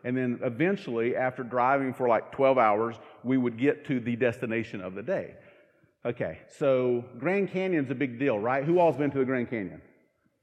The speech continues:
A lot of you. Okay, wow, that's amazing. Okay, who all spent more time at the Grand Canyon than forty-five minutes? Most of you, if not all of you. Okay,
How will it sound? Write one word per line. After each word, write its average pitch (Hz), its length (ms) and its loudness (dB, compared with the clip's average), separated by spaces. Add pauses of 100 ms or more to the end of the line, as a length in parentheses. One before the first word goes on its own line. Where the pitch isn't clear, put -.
(300)
A 82 80 -10
lot 180 400 -8
of 120 80 -10
you. 82 240 -14 (320)
Okay, - 280 -6
wow, 104 300 -4
that's 117 160 -8
amazing. 117 420 -4 (460)
Okay, 120 340 -2 (260)
who 202 260 2
all 160 400 8
spent 143 440 -2
more 143 380 2
time 147 340 0
at 127 120 0
the 135 80 -4
Grand 127 320 -2
Canyon 131 320 -2
than 110 180 -2
forty-five 113 520 0
minutes? - 420 -8 (1500)
Most 127 360 0
of 85 120 -8
you, 82 260 -12
if 87 120 -16
not 85 180 -8
all 80 140 -12
of 78 80 -12
you. 82 120 -10
Okay, 120 260 -4